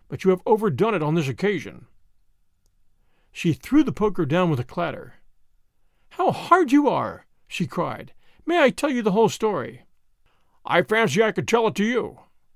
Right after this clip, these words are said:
"But you must look at it with my eyes, Mister Holmes. You must realize it from the point of view of a woman who sees all her life's ambition about to be ruined at the last moment.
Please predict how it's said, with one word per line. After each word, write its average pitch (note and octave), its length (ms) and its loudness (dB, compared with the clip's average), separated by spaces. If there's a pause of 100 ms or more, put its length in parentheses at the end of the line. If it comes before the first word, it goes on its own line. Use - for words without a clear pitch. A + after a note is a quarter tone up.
(680)
"But - 180 -2
you D#4+ 60 2
must C#4 220 0
look C4 160 -2
at A3+ 100 2
it G3 60 0
with E3 100 0
my G#3 240 0
eyes, F3 340 -2
Mister C3 260 -6
Holmes. B2+ 440 -10 (600)
You A#3+ 120 -2
must C#4+ 240 -2
realize F#3+ 400 0
it F#3 60 -2
from F#3 100 -4
the E3 80 -2
point B3 240 -4
of F#3+ 80 0
view A3 160 0
of E3 80 -2
a E3 40 -2
woman G#3+ 300 -2
who F3+ 120 2
sees G3 340 -4 (140)
all B3 280 0
her F#3 140 -2
life's G#3 380 -4
ambition G3 420 0 (300)
about A3 340 -4
to B3+ 60 -6
be G#3+ 160 -2
ruined F3 420 0
at D#3+ 100 -2
the E3 80 -4
last E3 280 -2
moment. D3+ 320 -8